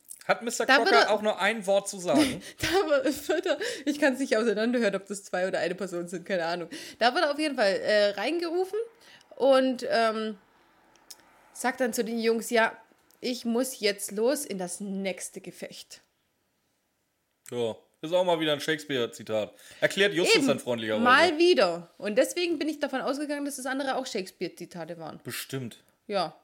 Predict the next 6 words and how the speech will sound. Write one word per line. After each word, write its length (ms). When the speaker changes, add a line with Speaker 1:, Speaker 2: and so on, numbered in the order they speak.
Speaker 2:
Und, 300
ähm, 460
Peter 260
fragt 300
wieder 220
ziemlich 380